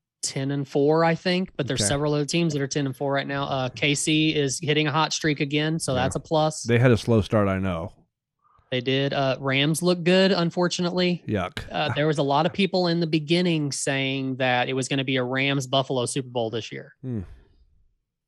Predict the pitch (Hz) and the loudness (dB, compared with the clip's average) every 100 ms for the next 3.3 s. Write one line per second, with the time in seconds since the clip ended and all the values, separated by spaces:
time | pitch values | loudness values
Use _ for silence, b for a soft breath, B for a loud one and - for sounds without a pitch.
0 | - 127 175 156 165 165 170 147 156 165 | -6 -4 0 2 2 2 2 2 4 4
1 | 180 151 135 135 143 143 131 143 139 127 | 2 0 -6 -4 -2 -2 -2 0 0 0
2 | 131 120 110 113 _ _ _ _ - 127 | -4 -4 -6 -8 _ _ _ _ -16 -14
3 | 123 143 | -12 -14